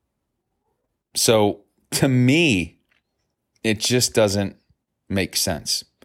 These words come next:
And then there's the middle ground scenario. The Steelers give up what can be expected for a player like Rodgers. They become a contender for the next two or three years, though they never reach the Super Bowl.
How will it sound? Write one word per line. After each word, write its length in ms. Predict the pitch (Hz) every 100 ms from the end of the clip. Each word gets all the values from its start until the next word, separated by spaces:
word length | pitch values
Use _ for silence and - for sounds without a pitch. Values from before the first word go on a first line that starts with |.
| _ _ - - - -
And 120 | 156 160
then 120 | 165
there's 220 | 165 135
the 80 | 131
middle 220 | 123 120
ground 320 | 104 104 101
scenario. 400 | - 98 85 82
The 80 | 82
Steelers 400 | - 160 147 117
give 160 | 123 113
up 300 | 110 - -
what 160 | 113
can 100 | 117
be 100 | 104
expected 460 | 101 - 101 - 90
for 160 | -
a 40 | 87
player 340 | - 92 90
like 220 | 90 85
Rodgers. 640 | 92 104 101 95 95 87 - _ _ -
They 120 | 131
become 320 | 139 135 139
a 60 | 117
contender 480 | - 113 113 113 107
for 140 | 104
the 100 | 98
next 260 | 98 92 -
two 200 | - 95
or 40 |
three 240 | 85 92
years, 260 | 98 117 110
though 120 | 110
they 140 | 92 90
never 240 | 101 104
reach 260 | 101 98 -
the 80 |
Super 320 | 82 - 131 113
Bowl. 520 | 104 110 107 104